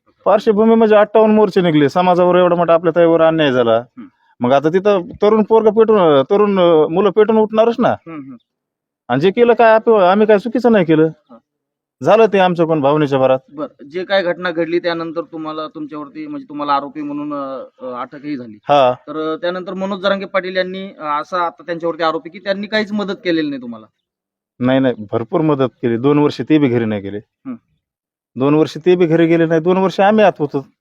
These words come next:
Speaker 1: बरं, आज जे विरोधक, अ, भूमिका घेत आहेत, मनोज जरांगे पाटील यांच्या विरोधात सांगतात की आम्हाला मदत केली नाही, आमच्याकडे फिरकूनही पाहिलं नाही, काय सांगाल याबद्दल?
Speaker 2: नाही, त्यांच्याविषयी मी काही बोलत नाही, कारण त्यांचा आणि माझा पंधरा दिवस झाला काही कॉन्टॅक्टच नाही.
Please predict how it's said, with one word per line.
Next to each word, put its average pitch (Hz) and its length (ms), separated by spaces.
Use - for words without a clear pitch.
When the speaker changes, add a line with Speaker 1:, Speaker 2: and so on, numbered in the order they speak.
Speaker 1:
बरं, 139 220
आज 151 220
जे 185 260
विरोधक, 175 440
अ, 170 140
भूमिका 156 360
घेत 143 240
आहेत, 139 180
मनोज 139 240
जरांगे 135 260
पाटील 131 340
यांच्या 127 320
विरोधात 127 380
सांगतात 120 240
की 127 140
आम्हाला 127 300
मदत 123 180
केली 123 300
नाही, 117 200
आमच्याकडे 120 440
फिरकूनही 123 360
पाहिलं 117 340
नाही, 110 120
काय 127 140
सांगाल 107 300
याबद्दल? 104 240
Speaker 2:
नाही, 120 200
त्यांच्याविषयी 175 500
मी 180 100
काही 175 140
बोलत 165 240
नाही, 127 140
कारण 127 340
त्यांचा 180 340
आणि 185 80
माझा 175 200
पंधरा 175 280
दिवस 165 160
झाला 131 140
काही 135 140
कॉन्टॅक्टच 117 460
नाही. 110 140